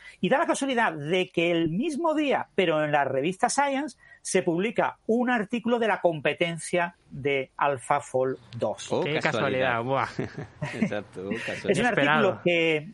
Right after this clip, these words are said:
Speaker 1: eh, los investigadores, eh, proponen el investigar, bueno, el, el primer investigador es, eh, Min-Quin Baek, de la Universidad de Washington en Seattle, ¿m? Y, y el investigador principal, el último, también de la Universidad de, de Washington en Seattle, es David Baker, ¿m?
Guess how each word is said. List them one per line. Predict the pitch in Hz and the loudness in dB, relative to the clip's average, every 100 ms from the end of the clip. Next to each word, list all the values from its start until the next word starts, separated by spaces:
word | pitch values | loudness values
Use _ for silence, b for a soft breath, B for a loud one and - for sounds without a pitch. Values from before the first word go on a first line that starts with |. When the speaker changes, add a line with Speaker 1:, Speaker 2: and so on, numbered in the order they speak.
| - - | -18 -6
Speaker 1:
eh, | 160 156 151 | 0 2 2
los | 156 | 0
investigadores, | 156 151 - 151 175 226 170 - | 0 -2 0 2 4 2 0 -4
eh, | - - | -8 -2
proponen | 156 127 196 233 233 302 - b b b - | 0 4 2 2 0 -4 -10 b b b -4
el | 160 156 151 147 143 143 | 0 0 0 -2 -4 -4
investigar, | 151 151 170 190 240 | -4 -2 0 2 2
bueno, | 233 160 | 2 2
el, | 147 131 | 0 -2
el | 156 | -4
primer | 151 180 | -2 0
investigador | 202 190 180 180 208 190 | -2 0 2 2 2 4
es, | 175 165 - | 2 0 -4
eh, | 151 151 151 147 B B - | -2 -2 -2 -4 B B -8
Min-Quin | 151 160 160 147 185 208 202 170 147 | -4 -4 -4 -2 0 2 2 -2 0
Baek, | 151 165 226 - 139 | 2 4 2 0 -2
de | 147 | 0
la | 143 139 139 | 2 2 0
Universidad | 143 135 - | 0 0 2
de | 156 | 2
Washington | 214 208 196 180 | 2 0 -2 -2
en | 160 | -2
Seattle, | - 208 233 233 339 - - | 0 0 2 0 -2 -8 -10
¿m? | 208 370 B B B B - | -8 -10 B B B B -4
Y, | 202 185 170 160 151 151 - | 0 2 2 2 2 0 0
y | 165 | 0
el | 156 | 2
investigador | 151 156 156 185 - | 2 2 4 2 0
principal, | 170 160 202 220 208 | -2 0 2 2 2
el | 170 | 0
último, | 196 214 202 226 | 0 -2 0 0
también | 143 147 | 0 0
de | 151 147 | 0 0
la | |
Universidad | 147 143 120 147 151 143 | -2 -6 -4 -2 0 0
de, | 143 143 139 | 0 -2 -2
de | - 139 | -2 -2
Washington | 147 139 151 | -2 -2 -2
en | 147 | -2
Seattle, | - 170 190 | 0 2 2
es | 160 127 | -2 0
David | 160 175 175 - | 2 2 0 -2
Baker, | 131 147 135 - 104 | -2 -2 -2 -8 -10
¿m? | 180 | -10